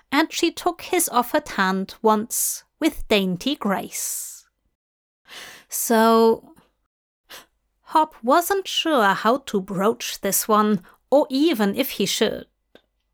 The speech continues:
"Are you all right? I mean, how are you holding up?"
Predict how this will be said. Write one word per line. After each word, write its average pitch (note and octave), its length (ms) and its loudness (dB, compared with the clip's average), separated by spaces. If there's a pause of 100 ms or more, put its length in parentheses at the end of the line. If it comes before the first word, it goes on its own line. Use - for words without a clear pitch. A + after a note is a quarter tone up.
(720)
"Are A#3 320 2
you A#3 800 -2 (300)
all B3 180 6
right? A3 800 -6 (560)
I A3+ 80 2
mean, C#4+ 480 2
how A#3 500 0
are E4 120 6
you C4 180 2
holding C4 400 4
up?" B3+ 320 0